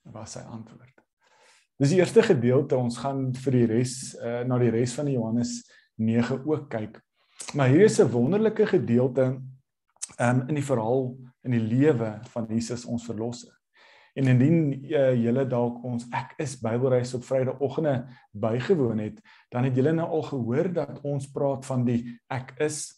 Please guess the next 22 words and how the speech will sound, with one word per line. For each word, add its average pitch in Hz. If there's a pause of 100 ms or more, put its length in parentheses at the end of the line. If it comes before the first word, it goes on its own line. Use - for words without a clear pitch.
uitsprake. 165
Daar's -
sewe 160
uitsprake 139
in 139
die 139
Evangelie 131
van 135
Johannes. 120 (460)
En 131
dit 156
gaan 226
eintlik 220
daaroor 160
om 120
Jesus, 120
dit 131
is 113
Jesus 123
se 127
C 123
V, -